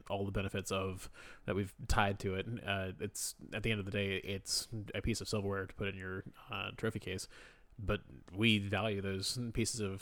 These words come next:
silverware quite a bit. Um, so, uh, my initial reaction was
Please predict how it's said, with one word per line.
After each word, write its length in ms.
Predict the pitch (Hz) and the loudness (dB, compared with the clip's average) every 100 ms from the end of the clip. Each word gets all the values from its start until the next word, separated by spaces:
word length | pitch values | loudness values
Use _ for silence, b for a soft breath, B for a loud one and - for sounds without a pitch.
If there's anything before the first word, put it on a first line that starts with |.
| 120 | 0
silverware 560 | 113 104 101 95 95 107 - 123 | 2 2 2 0 -2 -6 -8 -4
quite 300 | 120 104 104 | 0 2 2
a 40 | 101 | 0
bit. 300 | 101 95 - - - - | -2 -2 -4 -8 -8 -2
Um, 420 | 113 101 98 104 - - | 0 0 -4 -8 -12 0
so, 180 | 123 110 | 4 4
uh, 40 | - B B B - - | 0 B B B -10 4
my 160 | 160 143 | 8 12
initial 280 | 156 165 | 12 12
reaction 640 | 135 127 123 123 117 113 107 | 12 12 10 4 2 0 2
was 360 | 104 98 98 | 2 2 0